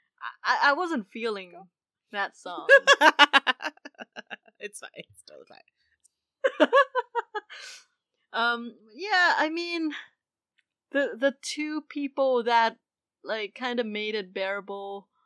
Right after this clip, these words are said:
Speaker 1: um, uh, not
Speaker 2: Mm-hmm.
Speaker 1: necessarily the characters, but the people. <laughs>
Speaker 2: Yes.
Speaker 1: The actress, um, Mao Inoue.
Speaker 2: Yeah, she's great.
Speaker 1: Gonna give her one kiss. And, um,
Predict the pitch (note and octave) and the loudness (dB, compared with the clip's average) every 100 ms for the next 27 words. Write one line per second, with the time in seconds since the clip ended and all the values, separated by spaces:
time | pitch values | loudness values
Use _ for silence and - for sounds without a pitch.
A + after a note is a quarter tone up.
0 | _ _ - G#3 G3+ G3 F#3+ - _ _ | _ _ -6 -2 -2 -4 -12 -16 _ _
1 | _ - A#3+ A#3 A3+ A3+ A3+ D4 D4+ C4+ | _ -2 0 2 0 0 4 6 6 2
2 | A3+ B3+ A#3+ G#3 G#3 G3 F#3 - B3 C4+ | -4 -4 -2 -2 -2 -4 -4 -4 2 2
3 | G#3 - D3+ D3 - B2 - - D4+ D4 | 2 -4 -6 -6 -10 -10 -12 -4 -2 0
4 | - - F#3 - _ _ _ _ G#3+ - | -2 -4 -6 -12 _ _ _ _ -4 -4
5 | A3 A3 G#3 G#3+ - G3 E3+ G3 - B3 | -10 -18 -18 -20 -14 -10 -8 -4 2 2
6 | - A3+ G3 F3 - _ _ G3+ F3+ E3 | 2 -6 -6 -6 -14 _ _ -4 -4 -8
7 | D3 - G3 F#3+ G3 G3 G3 G3 F#3+ F3 | -18 -6 -2 0 -2 -4 -6 -6 -4 -4
8 | C4 F#3 _ - C#4 - C#3+ C3 G3 F3+ | -6 -10 _ -20 -16 -12 -12 -12 -16 -12
9 | G3+ G3 F#3+ - G#3 F#3+ F3 F#3 A3 - | -8 -8 -8 -12 -10 -10 -6 -6 -6 -6
10 | D#4+ F4 - - _ _ _ _ - G#3 | -8 -8 -14 -18 _ _ _ _ -8 -6
11 | G3+ G3 G3 F#3+ F#3 F#3 | -4 -4 -4 -4 -6 -10